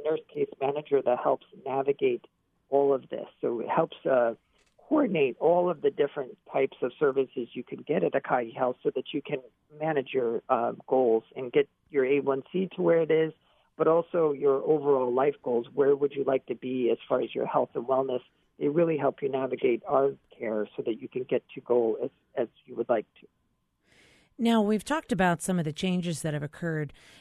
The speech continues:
Speaker 2: in the way in which medicine has needed to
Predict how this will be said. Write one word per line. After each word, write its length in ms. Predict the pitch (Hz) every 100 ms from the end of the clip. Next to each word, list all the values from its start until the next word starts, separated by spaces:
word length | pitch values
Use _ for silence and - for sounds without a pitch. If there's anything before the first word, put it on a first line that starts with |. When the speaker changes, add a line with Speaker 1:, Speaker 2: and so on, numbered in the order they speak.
| -
Speaker 2:
in 280 | 175 170 165
the 100 | 160
way 320 | 156 208 220
in 140 | 175
which 260 | 151 156 -
medicine 440 | 165 156 147 151
has 420 | 135 143 151 143 - _ _ _ -
needed 440 | 185 226 285 226
to 440 | - 165 151 143